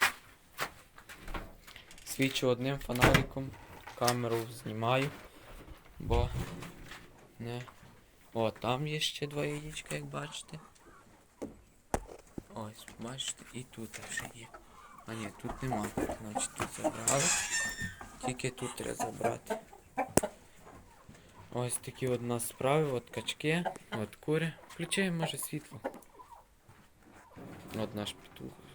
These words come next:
той півень. Тут ще один півень. Тут індик. О,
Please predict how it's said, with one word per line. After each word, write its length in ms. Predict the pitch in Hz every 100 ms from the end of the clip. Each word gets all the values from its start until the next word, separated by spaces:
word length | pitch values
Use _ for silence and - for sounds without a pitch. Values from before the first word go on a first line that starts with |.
| - - -
той 220 | 113 107 - -
півень. 360 | 139 151 151 - - - - - - - - - - - -
Тут 140 | 110
ще 180 | - 117
один 320 | 127 135 143 -
півень. 400 | 143 139 143 143 - - - - - - - - - - -
Тут 520 | - - - 110 -
індик. 500 | 127 147 151 151 - -
О, 120 | -